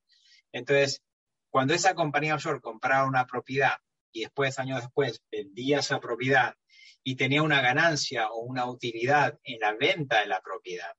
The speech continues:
tenía una obligación de pagar impuestos en Estados Unidos, impuestos a las ganancias sobre la diferencia, sobre la ganancia que tenían.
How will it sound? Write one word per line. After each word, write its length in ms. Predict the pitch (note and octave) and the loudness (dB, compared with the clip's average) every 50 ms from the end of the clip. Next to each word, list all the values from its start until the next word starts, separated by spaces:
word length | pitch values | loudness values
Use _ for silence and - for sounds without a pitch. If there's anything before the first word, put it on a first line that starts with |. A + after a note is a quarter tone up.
| _ _ _ - - - - - _ _ | _ _ _ -20 -20 -20 -20 -20 _ _
tenía 220 | - C3+ D3+ F3 | 0 2 2 4
una 120 | F#3+ G3 F#3 | 4 4 4
obligación 480 | F3 E3+ D#3 D3+ C#3 - - F#3 F#3 | 4 4 4 4 2 4 2 2 2
de 120 | F3+ E3 C#3+ | 2 0 2
pagar 240 | - C3 C3+ C3+ | 2 2 2 2
impuestos 480 | C3 C3 C3 - C#3+ C3+ C3 - C#3 B2 | 0 -4 -2 -4 -4 -4 -4 -4 -6 -6
en 80 | B2 A#2+ | -6 -8
Estados 320 | - - A#2+ A2+ - - | -6 -4 -4 -4 -4 -6
Unidos, 220 | - - - - - | -8 -8 -8 -8 -10
impuestos 320 | G2+ - - - - C#3+ | -14 -14 -14 -10 -4 -4
a 40 | - | -2
las 60 | - | 0
ganancias 320 | - A#2+ B2 B2 C#3 C3 - | 0 0 0 0 0 -2 -4
sobre 180 | C#3+ B2 G#2+ | -2 -2 -2
la 80 | G#2 G2+ | -2 -2
diferencia, 520 | G#2 G2+ - - A#2 B2+ B2 - - - | -4 -6 -4 -4 -2 -2 -2 -2 -4 -8
sobre 200 | - - A2+ G#2 | -6 -4 0 0
la 60 | G#2+ | 0
ganancia 320 | G#2 G#2 - A#2+ - - B2 | 0 0 -2 -2 -2 -2 -2
que 100 | G#2+ - | -4 -4
tenían. 460 | - G#2+ D3 E3 D#3+ C3 - - | -4 -4 -4 -2 0 -2 -2 -4